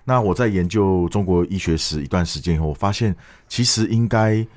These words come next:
呃，就是说累积一点知识以后，你应该把它作为一个科普化，或者是利用现在最新的概念叫做大众史学，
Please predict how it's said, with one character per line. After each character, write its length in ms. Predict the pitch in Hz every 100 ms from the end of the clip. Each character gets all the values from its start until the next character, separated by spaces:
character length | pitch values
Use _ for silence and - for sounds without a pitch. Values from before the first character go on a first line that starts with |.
| - _
呃， 200 | 95 87 85
就 100 | 110
是 0 |
说 140 | 117
累 180 | 101 82
积 160 | 117
一 40 | 127
点 140 | 95
知 220 | 82 98
识 220 | 98 - 90
以 100 | 80
后， 140 | 85
你 100 | 76
应 100 | 82
该 140 | 98
把 180 | 95 71
它 300 | 82 82 82 - _ -
作 160 | 110
为 100 | 90
一 60 | 85
个 80 | 85
科 240 | - 104
普 240 | 101 67 55
化， 280 | 90 64 - _ _ -
或 140 | - 117
者 100 | 85
是 260 | - 104
利 160 | 98 101
用 180 | 101 92
现 220 | 113 98
在 280 | - 92 80
最 220 | - 104
新 300 | 87 - 87
的 320 | 82 78 76 71
概 160 | 92
念 160 | 85 82
叫 140 | 87
做 120 | 82
大 200 | 82 87
众 180 | 85 85
史 180 | - 67
学， 300 | - 65 58